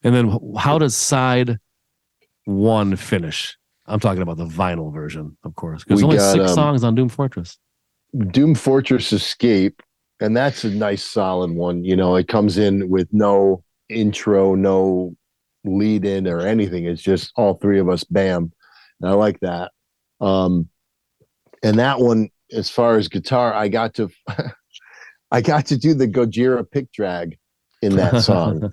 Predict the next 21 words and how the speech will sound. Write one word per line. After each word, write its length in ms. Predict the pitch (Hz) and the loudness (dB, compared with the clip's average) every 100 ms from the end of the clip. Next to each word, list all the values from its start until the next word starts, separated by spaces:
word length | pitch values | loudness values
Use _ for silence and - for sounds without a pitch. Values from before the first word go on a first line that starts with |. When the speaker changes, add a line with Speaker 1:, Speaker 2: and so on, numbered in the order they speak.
| - | -12
Speaker 1:
<laughs> 140 | - - | -4 0
Speaker 2:
which 260 | 120 - - | 0 0 -2
I, 260 | 139 147 87 - _ _ - | 0 0 -2 -12 _ _ -8
for 200 | - 143 | -2 2
years, 400 | 123 135 160 147 | 4 6 4 2
I 100 | 127 | 0
didn't 280 | 110 120 117 | 0 2 4
know 120 | 113 107 | 4 2
how 200 | 117 107 | 0 0
they 140 | 101 | 0
did 220 | 80 123 | 0 0
it. 140 | 90 - | 0 -6
I 80 | 107 | -10
couldn't 320 | - 123 113 | -4 -2 0
understand 560 | 110 98 - - 131 127 | 0 -2 -4 -2 0 0
it 140 | 120 - 95 _ | -2 -10 -20 _
to 80 | 104 | 0
make 200 | 107 107 | 2 2
that, 240 | 110 98 - | 0 -2 -2
like, 220 | 98 95 - | -2 -2 -2
weird, 480 | 98 113 110 110 | 2 4 4 2